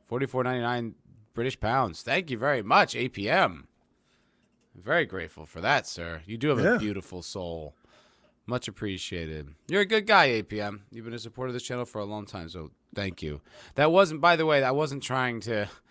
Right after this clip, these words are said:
Speaker 1: bait super chats. I'm very <laughs> grateful for all of them, but that wasn't, like, some passive-aggressive ploy where I'm just like, "Oh, gosh, no one, just can't get ahead in this life."
Speaker 2: Like the OnlyFans girl or something?
Speaker 1: Right, yeah,
Speaker 2: <laughs>
Speaker 1: exactly.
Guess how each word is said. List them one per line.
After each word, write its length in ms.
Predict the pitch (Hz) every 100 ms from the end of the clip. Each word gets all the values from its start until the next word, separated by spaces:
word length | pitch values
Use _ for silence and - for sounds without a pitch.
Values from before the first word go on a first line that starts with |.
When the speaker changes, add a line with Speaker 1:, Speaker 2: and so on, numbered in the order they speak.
| - - 104
Speaker 1:
bait 400 | 98 123 120 - _ - _ _
super 320 | - 127 -
chats. 480 | - - 339 - 359
I'm 80 | -
very 220 | 349 143
<laughs> 40 |
grateful 540 | 120 127 135 120 120 104
for 140 | 113
all 200 | 113 117
of 140 | 104 90
them, 180 | 92
but 80 | 87
that 140 | 92 104
wasn't, 260 | 110 107
like, 200 | 98 98
some 240 | - 90 90 _ -
passive-aggressive 760 | 101 95 - 87 85 87 90 78
ploy 340 | - 90 82 78
where 80 |
I'm 160 | 80 90
just 160 | 101 107
like, 120 | 107
"Oh, 180 | 135 135
gosh, 560 | 123 135 135 123 120
no 140 | 120 143
one, 240 | 156 156 - - - -
just 320 | 220 254 -
can't 300 | 262 240 220
get 160 | 226 214
ahead 280 | 226 302
in 120 | 214 170
this 200 | 165 180
life." 440 | 180 170 170 - -
Speaker 2:
Like 200 | 156 131
the 60 | 151
OnlyFans 680 | 147 165 160 156 147 143 147
girl 280 | 151 147 147
or 40 |
something? 420 | - 151 143 143
Speaker 1:
Right, 500 | 110 123 156 156 135
yeah, 200 | 127 143
Speaker 2:
<laughs> 0 |
Speaker 1:
exactly. 680 | 139 120 170 123 165 123 160